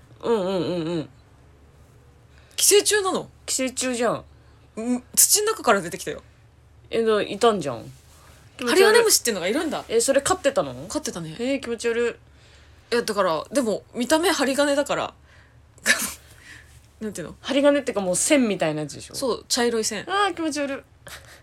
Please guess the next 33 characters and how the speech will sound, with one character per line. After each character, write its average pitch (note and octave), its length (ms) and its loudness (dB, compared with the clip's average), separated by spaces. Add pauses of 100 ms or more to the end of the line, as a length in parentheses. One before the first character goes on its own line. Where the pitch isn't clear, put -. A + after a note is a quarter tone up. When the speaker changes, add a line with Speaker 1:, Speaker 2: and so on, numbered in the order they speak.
(140)
Speaker 1:
い。 C4 40 0
Speaker 2:
だ A3 100 8
か - 60 2
ら D4 80 0
別 A#3+ 200 -2
に A3 120 -2
生 A#3 80 -4
き F4+ 100 -2
物 F#4+ 220 0
っ C4 40 -6
て - 80 -10
感 F#3 160 -6
じ E3 80 -4
し - 120 -4
な G#3+ 80 -8
か F#3 100 -8
っ - 80 -20
た - 60 -12
よ。 - 120 -12
そ - 140 -6
の、 G3 160 0 (340)
な A3 100 -8
ん - 20 -16
て E3+ 80 -8
い - 20 -8
う D#3 40 -8
の？ D3+ 120 -12 (380)
ケ - 160 -2
ー C#4 40 2
ス G3+ 140 0
の F#3 80 -6
中 F3+ 220 -4
に、 D#3 260 -10